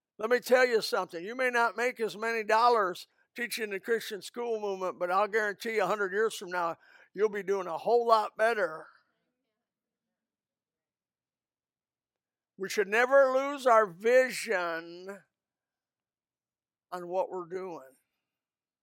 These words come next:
how important it is. Don't lose your vision. Don't let the, don't let the world and its glitter and its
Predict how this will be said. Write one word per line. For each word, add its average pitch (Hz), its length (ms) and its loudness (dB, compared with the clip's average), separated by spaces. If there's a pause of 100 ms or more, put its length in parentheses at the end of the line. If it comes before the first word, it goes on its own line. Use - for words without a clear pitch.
(180)
how 180 160 -4
important 165 500 -12
it 147 160 -20 (240)
is. - 300 -20 (120)
Don't 175 200 -12
lose 202 260 -6
your 226 80 -12
vision. 240 460 0 (720)
Don't 160 140 -6
let 220 160 -6
the, 220 100 -4 (220)
don't 202 160 -2
let 240 180 -2
the 254 80 4
world 226 880 4 (960)
and 185 100 -6
its 202 180 -6
glitter 214 840 2 (1400)
and 190 160 -8
its - 300 -8